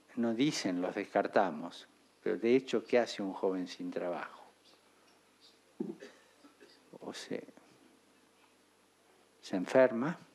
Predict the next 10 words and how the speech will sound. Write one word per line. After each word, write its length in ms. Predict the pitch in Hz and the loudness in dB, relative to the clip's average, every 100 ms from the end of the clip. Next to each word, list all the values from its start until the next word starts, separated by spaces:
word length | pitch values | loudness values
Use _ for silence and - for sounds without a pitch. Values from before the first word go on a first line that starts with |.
| _ _ _ _ _ _ _ _ _ _ _ _ _ _ _ _ _ _ _ _ _ - | _ _ _ _ _ _ _ _ _ _ _ _ _ _ _ _ _ _ _ _ _ -16
o 60 | |
se 160 | - 101 | -6 -4
suicida. 960 | - - 87 - - 135 98 92 - - _ - _ - _ - - _ _ _ _ _ | -2 -4 -4 0 6 6 8 4 -2 -10 _ -20 _ -20 _ -20 -20 _ _ _ _ _
Interesante 1040 | - 95 - - 117 92 - 87 82 - - _ _ _ - - - - - _ _ _ _ _ _ _ | -2 0 0 0 0 0 -2 -6 -6 -10 -16 _ _ _ -20 -20 -20 -20 -20 _ _ _ _ _ _ _
ver 380 | 98 92 98 90 | -8 0 2 2
las 280 | 87 82 - | 0 -4 -6
estadísticas 760 | 87 87 87 95 - 90 85 | -6 -2 -2 -4 -4 -4 -2
de 60 | 80 | -4
suicidios 580 | - 90 - 92 87 82 | -6 -8 -6 -4 -2 -2
juveniles. 720 | - 82 90 95 82 90 143 | -2 -4 -2 -2 -2 -6 -10